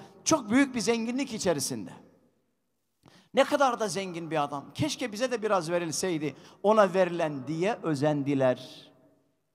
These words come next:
Cahiller topluluğu. İlim erbabı, onlara da bir çift sözü vardı. Dediler ki, "Ve kâlellezîne utul ilme veylekum." İman ehli,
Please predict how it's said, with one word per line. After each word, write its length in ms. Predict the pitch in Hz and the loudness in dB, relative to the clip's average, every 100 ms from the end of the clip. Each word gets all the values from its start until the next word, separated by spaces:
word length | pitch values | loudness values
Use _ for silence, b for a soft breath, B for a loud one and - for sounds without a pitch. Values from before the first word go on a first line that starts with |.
| _ _ _ _ _ - | _ _ _ _ _ 0
Cahiller 640 | 143 127 135 131 127 113 | 2 2 -2 -2 -2 -2
topluluğu. 460 | 110 - 107 95 87 - _ _ _ _ _ _ _ _ _ _ _ _ | -8 -6 -8 -8 -12 -18 _ _ _ _ _ _ _ _ _ _ _ _
İlim 300 | 175 165 202 | -2 0 2
erbabı, 760 | 165 147 135 135 127 180 277 294 262 - - - - - | 4 4 6 6 6 6 4 2 -10 -18 -20 -20 -10 0
onlara 500 | 175 175 180 214 254 | 2 4 4 6 6
da 160 | 202 170 | 4 2
bir 120 | 180 | 0
çift 260 | - 190 | -2 -4
sözü 300 | - 175 165 | 0 0 4
vardı. 320 | 165 147 135 143 | 6 6 4 -4
Dediler 440 | 156 170 226 214 | -2 4 4 4
ki, 260 | 180 151 - - - - 135 | -4 -6 -8 -18 -20 -8 -2
"Ve 140 | 156 | 2
kâlellezîne 1080 | 180 185 185 180 180 180 170 190 185 180 180 | 6 8 8 4 4 2 2 0 2 2 4
utul 600 | 185 185 185 180 175 190 | 4 4 2 4 6 6
ilme 380 | 220 202 180 175 | 2 4 6 10
veylekum." 800 | 233 247 220 214 190 170 143 104 - - - - - _ _ _ _ _ _ _ _ - | 8 8 4 4 -4 -4 -6 -10 -16 -20 -20 -20 -20 _ _ _ _ _ _ _ _ -2
İman 480 | 190 190 202 247 269 | 2 6 10 10 10
ehli, 480 | 233 190 185 156 | 6 4 2 0